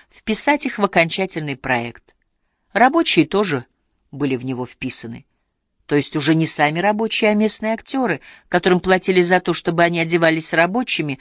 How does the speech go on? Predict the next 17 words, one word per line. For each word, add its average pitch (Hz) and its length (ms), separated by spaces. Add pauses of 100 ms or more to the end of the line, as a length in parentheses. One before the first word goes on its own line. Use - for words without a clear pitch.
(220)
разгуливали 180 800
по 160 160
настилам 160 500
строительных 151 680
лесов, 185 420 (280)
вколачивали 196 840
в 147 100
безропотные 160 800
стены 208 480 (260)
бесполезные 147 800
гвозди, 151 540 (280)
выдирали 202 680
эти - 340
гвозди, 156 600 (400)
сверялись 170 640
с - 40
чертежами. 127 840